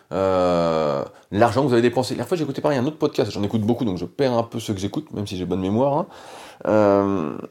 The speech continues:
je crois que c'était dans Génération Do It Yourself, et, euh, le gars, je sais, je sais plus ce qu'il a, il a, il a créé. Je, je,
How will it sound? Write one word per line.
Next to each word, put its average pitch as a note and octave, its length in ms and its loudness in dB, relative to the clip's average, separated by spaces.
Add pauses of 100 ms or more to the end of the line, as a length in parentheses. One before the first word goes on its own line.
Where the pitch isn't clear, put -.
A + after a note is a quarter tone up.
je - 60 -8
crois D3+ 120 0
que D3 40 -2
c'était B2+ 480 4
dans G#2 140 4
Génération B2 460 4
Do A#2+ 160 2
It A#2+ 120 2
Yourself, - 480 0 (360)
et, G#2+ 180 6
euh, F2+ 720 4
le A#2 140 -2
gars, D#3+ 240 4
je C3+ 80 -2
sais, A2+ 120 -8
je - 60 -14
sais - 100 -10
plus G3 140 -10
ce - 60 -6
qu'il C3 120 0
a, - 80 6
il A2+ 120 2
a, F#2 100 4
il A2 80 2
a A2 80 4
créé. G2+ 260 -4 (140)
Je, G2 140 -8
je, F2 160 -8